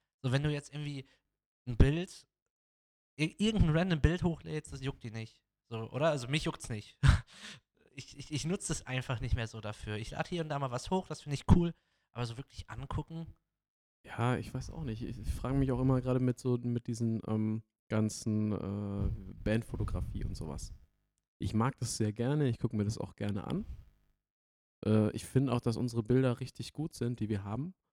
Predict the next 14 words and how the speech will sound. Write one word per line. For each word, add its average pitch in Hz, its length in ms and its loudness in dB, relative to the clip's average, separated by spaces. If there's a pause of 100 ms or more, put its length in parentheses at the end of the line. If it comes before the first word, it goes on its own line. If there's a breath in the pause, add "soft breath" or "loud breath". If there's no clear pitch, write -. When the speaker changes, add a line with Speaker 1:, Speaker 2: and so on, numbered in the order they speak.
(220)
Speaker 2:
Und 104 140 4
dass 110 140 2
es 117 140 -8
halt 117 160 -2
professionell 117 840 0
wirkt, 117 400 0 (560)
wenn 110 460 6
du 113 260 4
solche 113 320 4
Bilder 110 380 4
auf 107 100 -2
der 110 140 2
Seite 107 280 0
hast. - 360 -6